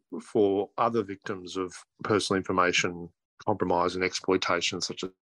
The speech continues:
scam victims, extend support via Cyber First Aid.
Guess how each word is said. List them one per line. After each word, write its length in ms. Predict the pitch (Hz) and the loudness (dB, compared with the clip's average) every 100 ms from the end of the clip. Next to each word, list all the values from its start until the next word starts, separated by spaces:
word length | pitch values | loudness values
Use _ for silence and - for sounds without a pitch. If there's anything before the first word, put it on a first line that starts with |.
| - | -6
scam 440 | - 110 98 92 | 0 2 2 0
victims, 600 | - - - 127 170 - - _ _ _ _ _ _ _ - | -4 -6 -6 -4 -2 -2 -6 _ _ _ _ _ _ _ 2
extend 840 | 120 - - - 98 92 92 92 - | 2 2 0 2 0 0 -4 -2 0
support 580 | - - - 95 92 - | 0 2 4 4 2 -2
via 520 | - 92 92 90 87 - - | 2 4 6 6 4 0 -8
Cyber 360 | - - 92 92 | -2 2 0 0
First 300 | - 92 - | -2 0 0
Aid. 160 | 82 | 0